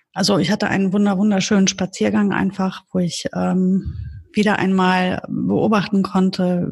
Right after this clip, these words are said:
wie sich ein Hund frei rennt. Das ist halt immer wieder das, was ich so genieße, wenn ich das beobachten kann. Ähm, das finde ich immer sehr erholsam. Also es sind immer,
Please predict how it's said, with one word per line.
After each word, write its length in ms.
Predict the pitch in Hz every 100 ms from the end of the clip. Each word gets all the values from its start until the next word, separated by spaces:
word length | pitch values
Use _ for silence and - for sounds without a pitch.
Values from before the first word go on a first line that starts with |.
| 170
wie 580 | 190 185 185 180 185 175 165 _ _ -
sich 220 | 202 -
ein 140 | 180
Hund 160 | 185 170
frei 300 | - 170 180
rennt. 400 | 190 208 214 - -
Das 200 | 175 -
ist 140 | 165
halt 140 | 185 180
immer 220 | 190 185
wieder 180 | 190 185
das, 260 | 185 - -
was 200 | 180 -
ich 180 | 160
so 400 | - 180 185 165 - - - -
genieße, 600 | 190 185 202 202 233 240 240 - - - - _
wenn 100 | 214
ich 100 | 208
das 240 | 202 170 -
beobachten 540 | 208 202 196 - 196
kann. 460 | 190 196 196 180 - _ 180 -
Ähm, 640 | 180 175 170 170 170 165 - _ _ _ _ _ _ _ _ _ _ _ - - -
das 280 | 175 - 170 - -
finde 160 | 202 190
ich 80 |
immer 200 | 202 196
sehr 160 | 185 180
erholsam. 600 | 175 196 208 208 190 185
Also 200 | 165 170
es 120 | 170
sind 120 | 202
immer, 280 | 190 185 185